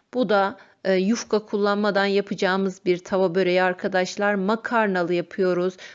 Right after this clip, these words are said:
Bu da t-, su böreği tadında oluyor diyebilirim. Evde yufkanız yok ise yine bu şekilde tavada nefis bir börek yapabilirsiniz arkadaşlar. İlla ki yufkaya da gerek yok.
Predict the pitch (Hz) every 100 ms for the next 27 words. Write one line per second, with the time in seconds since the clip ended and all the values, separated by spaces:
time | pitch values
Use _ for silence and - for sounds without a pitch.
0 | - - 277 214 196 - 196 - 208 190
1 | 185 185 180 175 180 175 180 175 180 175
2 | 180 202 180 180 175 180 233 - - -
3 | - - _ - 254 208 208 208 - 262
4 | 262 - 208 185 185 240 247 - 175 185
5 | 180 220 - _ - 320 247 196 233 262
6 | 196 180 185 165 180 214 - _ - 262
7 | 196 180 185 196 247 - 302 294 - 214
8 | 190 190 208 208 185 175 185 185 180 180
9 | - 170 180 180 175 185 190 190 - 208
10 | 202 - 269 208 175 160 - 208 214 -
11 | 170 160 165 185 185 208 - 185 214 -